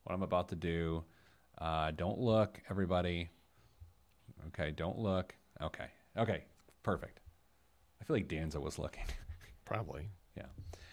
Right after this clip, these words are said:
Speaker 1: Uh, lots of good comments, by the way, in Facebook, uh, chat and about struggling and all that. And good job. Good job, everybody. Dame, are you ready for current events and whatnot? Are we still doing that, um,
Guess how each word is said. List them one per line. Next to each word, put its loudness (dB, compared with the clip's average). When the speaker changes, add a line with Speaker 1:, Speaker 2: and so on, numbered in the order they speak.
Speaker 1:
Uh, 4
lots 8
of 2
good 4
comments, 2
by 4
the 6
way, 4
in 0
Facebook, 0
uh, 4
chat 2
and -4
about 2
struggling 2
and -2
all 0
that. -2
And -10
good 0
job. -2
Good 6
job, 8
everybody. 4
Dame, 8
are 10
you 8
ready 10
for 2
current 4
events 2
and 0
whatnot? 2
Are 8
we 10
still 8
doing 6
that, 4
um, 2